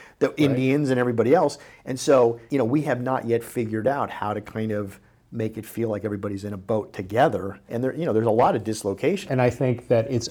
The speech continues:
Speaker 2: only going to continue in that direction. I mean, everyone's trying to figure out ways to automate, whether it's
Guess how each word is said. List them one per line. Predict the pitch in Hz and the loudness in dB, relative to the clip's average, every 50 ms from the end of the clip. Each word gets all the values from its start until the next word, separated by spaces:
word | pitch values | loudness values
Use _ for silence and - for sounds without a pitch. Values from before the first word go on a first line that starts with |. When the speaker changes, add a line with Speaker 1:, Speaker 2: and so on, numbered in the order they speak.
| - | -4
Speaker 2:
only | - 120 117 123 123 123 117 | 0 2 4 4 4 2 2
going | 110 - 120 113 110 107 | 0 0 0 0 0 0
to | 107 - 117 104 104 - - - _ - | 0 0 0 0 -2 -2 -6 -14 _ -6
continue | - 117 95 - 131 131 139 131 | -4 -4 -2 -2 -2 0 0 0
in | 113 110 | 0 0
that | 107 98 92 | 0 -2 -4
direction. | 101 101 110 120 113 - - 95 87 | -4 -4 -4 -4 -4 -6 -10 -10 -10
I | 95 104 | -8 -6
mean, | 104 107 107 107 104 104 - - | -4 -2 -2 -2 -2 -4 -4 -2
everyone's | 113 107 117 117 117 107 | 0 2 2 2 0 -2
trying | - - - 113 107 | -4 -4 -2 -2 -2
to | 104 | -2
figure | 104 - 113 104 | -2 -2 0 0
out | 98 92 92 | 0 0 0
ways | 95 95 92 - | -2 -2 -2 -4
to | - - | -6 -4
automate, | 107 101 101 95 90 87 85 82 | -4 -2 -2 -2 -4 -6 -6 -6
whether | 98 98 98 101 101 | -4 -2 -2 0 0
it's | 95 87 - - - | -2 -2 -4 -10 -16